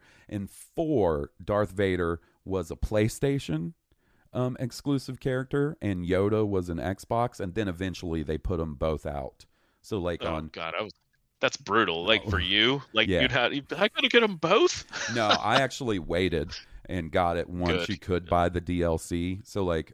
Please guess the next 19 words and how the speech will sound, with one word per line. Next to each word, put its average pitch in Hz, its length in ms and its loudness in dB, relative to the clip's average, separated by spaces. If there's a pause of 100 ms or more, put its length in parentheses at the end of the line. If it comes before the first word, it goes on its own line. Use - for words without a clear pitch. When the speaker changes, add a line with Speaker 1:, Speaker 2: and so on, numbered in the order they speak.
(120)
Speaker 1:
uh, 87 200 -2
I 95 60 -4
got 98 200 2
it 82 100 0
on 85 120 0
Xbox, 80 600 -2
and 80 100 -6
then 82 120 -2
I 80 60 -2
just 78 200 -8
had 73 160 -4
to 71 60 -10
buy 69 220 -4
the 67 100 -6
Darth 69 280 -4
Vader 69 280 -6
D 71 180 -8
L 69 140 -6
C. 69 340 -8